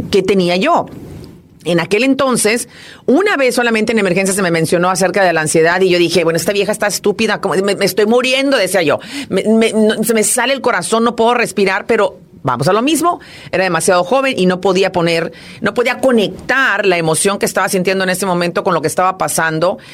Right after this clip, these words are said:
y sobre todo con lo que, lo que estaba yo sufriendo, eh, en ese matrimonio.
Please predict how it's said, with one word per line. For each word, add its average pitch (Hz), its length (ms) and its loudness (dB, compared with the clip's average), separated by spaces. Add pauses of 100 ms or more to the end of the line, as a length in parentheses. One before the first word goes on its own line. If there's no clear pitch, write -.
(140)
y 175 120 -4
sobre 170 200 2
todo 202 220 0
con 196 100 0
lo 160 140 0
que, 151 320 2
lo 156 180 2
que 151 380 2
estaba 196 260 0
yo 180 120 2
sufriendo, 175 640 0 (360)
eh, 156 220 2
en 156 100 4
ese 147 180 0
matrimonio. 277 600 0